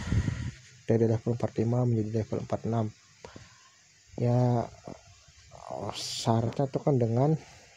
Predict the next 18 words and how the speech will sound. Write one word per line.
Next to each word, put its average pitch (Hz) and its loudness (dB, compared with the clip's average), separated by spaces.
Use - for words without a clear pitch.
harus 131 0
di 120 -6
clan 123 4
cultivation-nya 120 2
tuh 151 2
harus - -2
dinaikin 120 2
semua, 135 4
Gan. 120 4
Sedangkan 123 4
kita 131 4
harus 127 0
membutuhkan 110 2
yang 117 0
namanya 113 0
ini 123 -2
nih, 113 -2
Gan. 113 2